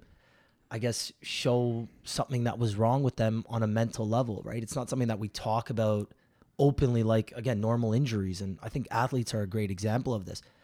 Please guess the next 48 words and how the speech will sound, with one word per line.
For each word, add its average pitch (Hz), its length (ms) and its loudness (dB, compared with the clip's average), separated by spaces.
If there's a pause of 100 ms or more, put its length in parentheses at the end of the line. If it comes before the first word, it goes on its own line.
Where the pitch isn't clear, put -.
(320)
If - 80 -16
they 190 120 8
break 147 300 4
a 135 40 2
leg, 120 520 0
you 110 80 -12
know, 117 120 -4
they're 120 240 0
out 120 240 2
indefinitely 113 640 0
for 98 280 -8
six - 300 -4
to 120 100 0
eight 113 140 0
months 110 340 -2
or 104 240 0 (120)
with 120 140 -2
a 110 40 0
broken 113 320 0
right 107 200 0
leg. 101 300 -2 (640)
But 127 120 -10
there 180 120 2
are 175 60 4
some 143 360 2
hockey 110 320 2
players, 107 260 -2
basketball 113 500 -2
players, 104 320 -2
football 147 460 0
players 95 420 -2 (480)
that 123 180 0
take 165 180 2
a 147 40 4
leave 131 200 4
of 110 100 4
absence, 113 680 2
or 113 200 -4
they 113 140 0
just 110 240 -4
take 131 180 4
some 127 140 -2
time 120 240 2
away 110 180 4
from - 160 -6
the 98 80 -2
team. 160 340 0
And, 104 200 -2